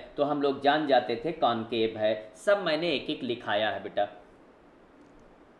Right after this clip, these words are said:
हाँ साक्षी, सब मैंने लिखाया है बेटा एक एक। एच टू का मान दिया है, यू बराबर माइनस सिक्सटीन दिया है, real image बन रहा है,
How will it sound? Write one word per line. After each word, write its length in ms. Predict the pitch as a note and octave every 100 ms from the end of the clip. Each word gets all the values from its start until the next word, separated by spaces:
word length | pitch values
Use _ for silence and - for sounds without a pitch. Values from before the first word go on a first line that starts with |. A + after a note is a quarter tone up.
| - - - - - - - - - - - - - - - - - - - - - - - - - - - - - - - - - - - -
हाँ 400 | D3 G2+ - -
साक्षी, 400 | - D#3+ - A3
सब 220 | - F#3+
मैंने 240 | F3+ E3+ F3
लिखाया 380 | D3+ C#3 C#3 C3
है 60 |
बेटा 220 | A2 - G2
एक 120 | G2+
एक। 120 | G2+ - - - - - - - - - - - - - -
एच 220 | F3+ F#3 -
टू 80 | B3
का 140 | A#3
मान 320 | G3+ F#3 G3+
दिया 260 | G3 G#3 G3+
है, 440 | G3+ G3+ A#3+ - -
यू 140 | G#3+
बराबर 440 | G#3 F#3+ F#3 F#3+ G3
माइनस 340 | F3+ F3 F#3+
सिक्सटीन 520 | F#3 F3 - E3 E3+ F3+
दिया 280 | F#3 F#3
है, 280 | F#3 F#3 F#3 D3
real 300 | E3 F#3+ G3 F#3+
image 300 | D#3+ F3 E3+ E3
बन 120 | F3
रहा 340 | F3 F3 F3 F3
है, 380 | F3+ F3+ F#3